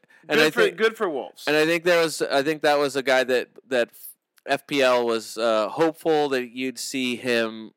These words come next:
Speaker 1: uh, get some significant run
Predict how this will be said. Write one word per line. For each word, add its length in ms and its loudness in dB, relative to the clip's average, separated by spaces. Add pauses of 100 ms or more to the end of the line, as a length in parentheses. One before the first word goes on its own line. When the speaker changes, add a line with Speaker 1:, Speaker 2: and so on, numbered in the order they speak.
Speaker 1:
uh, 460 -4 (440)
get 220 -4
some 240 -12
significant 680 -8
run 520 -8